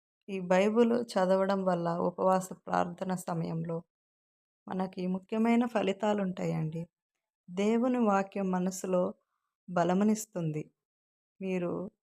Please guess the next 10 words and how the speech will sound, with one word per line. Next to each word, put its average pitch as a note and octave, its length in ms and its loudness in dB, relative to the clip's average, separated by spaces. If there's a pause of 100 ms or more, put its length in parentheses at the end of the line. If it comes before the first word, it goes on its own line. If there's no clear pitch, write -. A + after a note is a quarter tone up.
(140)
చూసినట్లయితే E3 960 -4
మత్తయి F3 560 -2
నాలుగు G3 680 0 (380)
నాలుగు E3 360 0
ప్రకారం, D#3+ 800 -6
"మనుషుడు A#3 500 0
అన్నపానముల G#3+ 920 0 (120)
చేత F3 240 0 (100)
మాత్రమే F#3 640 -2
కాదు, D#3+ 440 -2